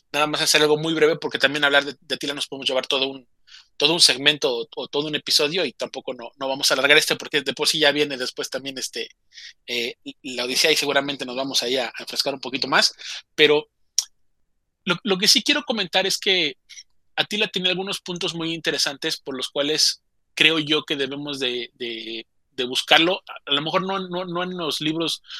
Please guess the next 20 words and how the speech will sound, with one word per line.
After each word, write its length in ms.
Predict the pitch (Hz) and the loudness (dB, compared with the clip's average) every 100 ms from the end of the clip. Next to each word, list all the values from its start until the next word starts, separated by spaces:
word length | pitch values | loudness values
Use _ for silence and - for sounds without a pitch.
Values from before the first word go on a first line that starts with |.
| - _ | -16 _
o 60 | 135 | -4
en 40 | |
literatura, 460 | 135 135 127 160 165 | 0 2 2 0 -2
sino 180 | 151 | -2
también 220 | 127 135 143 | -4 -4 -4
en 60 | |
la 60 | 120 | -4
parte 280 | - - 139 | -6 -6 -4
histórica. 480 | - 135 113 - - - _ _ _ _ _ _ _ _ - | -4 -4 -4 -8 -12 -18 _ _ _ _ _ _ _ _ -6
Atila 340 | 160 208 214 | -4 0 4
es 160 | 190 - | 6 4
un, 240 | 196 202 - _ _ _ | 0 -8 -14 _ _ _
es 140 | 160 202 | -2 -2
un 140 | 190 | -2
tipo 340 | 196 165 196 | -6 0 0
que, 500 | - 160 135 131 131 - _ _ | 4 6 6 4 0 -8 _ _
que 140 | 147 | 4
hizo 220 | 156 - | 6 4
una 200 | 175 180 | 2 -2
comunidad 560 | 175 165 139 131 143 151 | -4 -4 -4 -2 0 -2